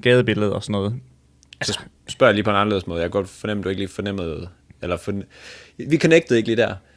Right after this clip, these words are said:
Speaker 2: Synes
Speaker 1: Nej.
Speaker 2: du så, at smøger skal i bås med, øh, stoffer? Med, at det skal være ulovligt?
Speaker 1: Men det skal være ulovligt?
Speaker 2: Mm.
Speaker 1: Ja,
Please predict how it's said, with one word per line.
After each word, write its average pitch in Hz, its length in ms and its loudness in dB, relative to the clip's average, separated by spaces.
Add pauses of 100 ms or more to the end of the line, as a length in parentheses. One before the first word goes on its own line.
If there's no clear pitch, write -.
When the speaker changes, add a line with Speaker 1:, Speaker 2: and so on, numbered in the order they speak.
(180)
Speaker 2:
Synes 131 140 2
Speaker 1:
Nej. 117 120 2
Speaker 2:
du 123 60 -2
så, 135 140 6
at 120 120 8
smøger 135 300 4
skal 104 220 -2
i 98 40 -2
bås 120 280 0
med, 90 320 -4 (300)
øh, 98 60 -8 (140)
stoffer? 113 320 -4 (880)
Med, 104 120 0
at 98 100 -2
det 95 80 -6
skal - 100 -4
være 92 60 -2
ulovligt? 107 400 -2 (1700)
Speaker 1:
Men 139 200 4
det 117 80 0
skal 117 160 -6
være 113 120 4
ulovligt? 127 500 0
Speaker 2:
Mm. 165 180 -8 (960)
Speaker 1:
Ja, - 40 -14